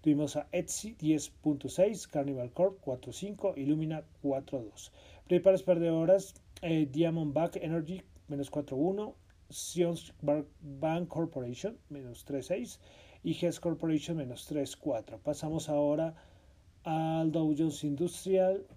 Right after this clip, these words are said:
que el día de hoy subió treinta y siete puntos, cero punto uno por ciento, veintinueve mil novecientos diez.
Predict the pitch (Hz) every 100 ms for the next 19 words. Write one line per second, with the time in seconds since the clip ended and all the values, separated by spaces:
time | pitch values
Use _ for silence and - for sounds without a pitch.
0 | - - - - - - 170 170 175 156
1 | 160 156 147 160 165 147 151 151 147 147
2 | 147 139 131 180 165 156 143 131 147 127
3 | 127 127 123 120 - 170 180 170 180 156
4 | 135 143 131 127 143 156 139 127 - 151
5 | 135 - 110 175 185 -